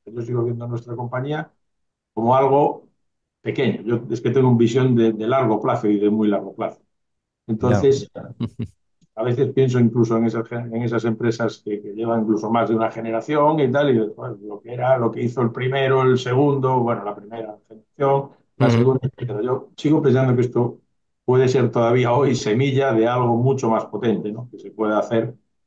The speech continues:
Speaker 1: pues, en el mundo de los, de los servicios de T I, evidentemente, pues, transformando y haciendo crecer y metiendo, y metiéndose en otros negocios, etcétera.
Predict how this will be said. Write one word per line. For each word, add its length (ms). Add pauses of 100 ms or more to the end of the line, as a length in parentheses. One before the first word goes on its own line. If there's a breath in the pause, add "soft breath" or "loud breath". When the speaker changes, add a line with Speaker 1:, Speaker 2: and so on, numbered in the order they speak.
(120)
Speaker 1:
pues, 180
en 120
el 100
mundo 360
de 120
los, 340
de 100
los 160
servicios 380
de 100
T 140
I, 140
evidentemente, 680
pues, 220
transformando 840
y 100
haciendo 340
crecer 520
y 60
metiendo, 420
y 60
metiéndose 500
en 60
otros 220
negocios, 420
etcétera. 540